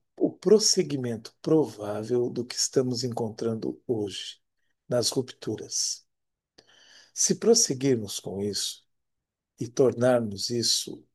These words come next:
que agora ainda para alguns é motivo de vertigem, de desconforto existencial, mas se tornarmos tão plausível e cotidiano quanto era, por exemplo, este texto em mil setecentos e dezenove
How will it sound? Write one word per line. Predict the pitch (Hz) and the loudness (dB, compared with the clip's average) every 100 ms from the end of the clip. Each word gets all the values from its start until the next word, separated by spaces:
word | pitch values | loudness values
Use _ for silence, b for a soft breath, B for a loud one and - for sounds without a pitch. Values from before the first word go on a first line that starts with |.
| _ _ | _ _
que | - 127 | 0 2
agora | 101 113 127 123 107 | 2 4 6 6 4
ainda | 101 120 117 | 0 -2 -4
para | - 101 | -2 -4
alguns | 90 120 131 117 - b b b b - | -2 -4 -2 -2 -4 b b b b 0
é | 123 | 2
motivo | 123 117 131 113 | 2 0 -2 -2
de | 113 | -4
vertigem, | 101 101 - - 131 127 104 98 95 92 | -4 -4 -4 -2 2 2 0 -6 -10 -10
de | 98 | -8
desconforto | 95 - - 107 - 127 113 104 | -2 -2 -2 -6 0 0 0 -2
existencial, | 98 98 - 98 92 - 127 127 127 B B B _ | -4 -4 -4 -6 -2 0 4 4 2 B B B _
mas | 190 208 | 2 2
se | 220 | 0
tornarmos | - 208 160 175 165 151 - | 0 2 4 2 2 0 -2
tão | - 196 | 2 0
plausível | 185 147 120 104 131 123 123 113 | 4 2 2 2 0 4 4 4
e | |
cotidiano | - 117 117 120 117 127 127 127 120 b b _ | 0 -4 -4 -6 2 4 4 0 -8 b b _
quanto | - 139 135 123 | 4 4 6 4
era, | 127 127 110 | 6 6 2
por | - 110 | 0 -4
exemplo, | 104 117 117 - 123 b b - | -2 -4 -4 -6 -10 b b 2
este | 131 - - | 4 2 -2
texto | - 123 - - | 2 4 2 -2
em | 113 | -4
mil | 120 | 0
setecentos | 117 110 104 - 117 - | 0 -2 -4 -4 -4 -6
e | - | -10
dezenove | - - 117 98 110 104 107 | -10 -2 -2 2 2 0 -4